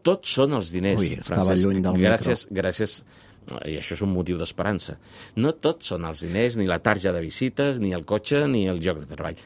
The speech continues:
Speaker 1: No tot és això. Les coses estan canviant. I això que pot sonar a, a una cosa absolutament quimèrica... i a una
Speaker 2: Sona bastant a quimèric,
Speaker 1: i a
Speaker 2: eh?
Speaker 1: una utopia.
Speaker 2: No, no, no t'estic destrossant el tema,
Speaker 1: No,
Speaker 2: eh?
Speaker 1: és el
Speaker 2: Però
Speaker 1: que em, em va dir aquesta senyora, és a dir, que
Speaker 2: No, home.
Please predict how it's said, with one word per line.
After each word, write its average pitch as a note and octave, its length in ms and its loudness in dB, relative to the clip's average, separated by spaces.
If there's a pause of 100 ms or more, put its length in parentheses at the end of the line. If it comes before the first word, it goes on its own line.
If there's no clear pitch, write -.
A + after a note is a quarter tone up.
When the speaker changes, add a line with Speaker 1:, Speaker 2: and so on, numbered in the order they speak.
(120)
Speaker 1:
No G2+ 280 2
tot C3+ 260 -2
és F2+ 160 -2
això. - 220 -12 (280)
Les - 160 -2
coses A#2 320 -2
estan G2 300 0
canviant. D#2+ 480 -2 (480)
I - 100 0
això A#2+ 160 0
que B2 120 -2
pot - 180 -4
sonar G2 340 2 (240)
a, F2 120 -2 (160)
a F2 140 -4
una F2 200 0
cosa F2 240 -2 (240)
absolutament F2 720 -2
quimèrica... F#2+ 760 -2 (260)
i F2 100 -4
a E2+ 60 2
una E2+ 180 -2
Speaker 2:
Sona A2+ 400 4
bastant A#2+ 380 2
a C#3 80 2
quimèric, F2 400 -2
Speaker 1:
i G#2 80 4
a G#2 80 6
Speaker 2:
eh? - 60 4
Speaker 1:
una G#2+ 120 2
utopia. A2 640 0
Speaker 2:
No, A#2+ 160 4
no, A#2 160 0
no A2+ 180 2
t'estic D3 320 2
destrossant A#2 640 2
el F#2+ 200 0
tema, D#3+ 240 2
Speaker 1:
No, C#3 180 4
Speaker 2:
eh? - 60 6
Speaker 1:
és - 100 2
el C3 80 6
Speaker 2:
Però A#2 80 6
Speaker 1:
que G#2+ 140 8
em, G#2+ 100 0
em A#2+ 180 4
va A#2+ 80 6
dir B2+ 160 0
aquesta A#2+ 200 -6
senyora, B2 400 0
és E2 120 -4
a F2 60 0
dir, E2 120 -2
que F#2+ 120 -2
Speaker 2:
No, D2+ 80 -2
home. G2+ 240 4